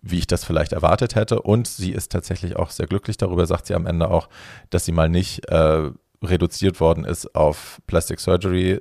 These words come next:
Storylines, sondern eben, dass sie über die Dinge reden konnte, die sie interessieren. So, und das ist eine tolle Folge und die gibt's jetzt für euch.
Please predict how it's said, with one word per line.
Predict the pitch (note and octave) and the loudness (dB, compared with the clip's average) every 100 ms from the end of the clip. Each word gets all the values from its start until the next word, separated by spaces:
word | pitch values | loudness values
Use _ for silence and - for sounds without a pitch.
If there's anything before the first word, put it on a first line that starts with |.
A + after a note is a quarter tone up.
| - | -4
Storylines, | - F2+ F2 E2+ E2 E2+ | -2 2 4 4 2 0
sondern | E2 D#2+ D#2 | 0 0 -2
eben, | E2+ D#2+ D#2+ D#2+ - - _ _ | -4 -4 -4 -6 -12 -20 _ _
dass | - E2 - | 0 0 0
sie | D#2+ D#2 D#2 F2 _ _ _ _ _ | -2 0 -2 -6 _ _ _ _ _
über | F2 D#2+ | -2 -2
die | D#2 | -2
Dinge | E2+ E2 | -4 -2
reden | D#2+ E2 | -2 -4
konnte, | F2+ D#2+ | -6 -6
die | E2+ | -8
sie | D2+ | -6
interessieren. | D2 - - - - - - - _ - | -8 -8 -10 -8 -12 -14 -20 -20 _ 2
So, | G#2 F#2+ - _ _ - - _ | 4 4 0 _ _ -20 -20 _
und | - A#2 C3+ C#3+ - - _ _ _ | 4 6 6 -2 -8 -14 _ _ _
das | F2 F#2+ | 0 2
ist | A#2 | 0
eine | C3+ | -2
tolle | - A#2+ | 0 0
Folge | - E2+ E2+ D#3+ - _ _ - | 2 0 2 -2 -4 _ _ 2
und | G#2+ A2+ - - | 2 2 -4 -4
die | |
gibt's | A#2+ - | -2 -2
jetzt | D2+ - | -4 -8
für | - - | -10 -10
euch. | - - | -14 -18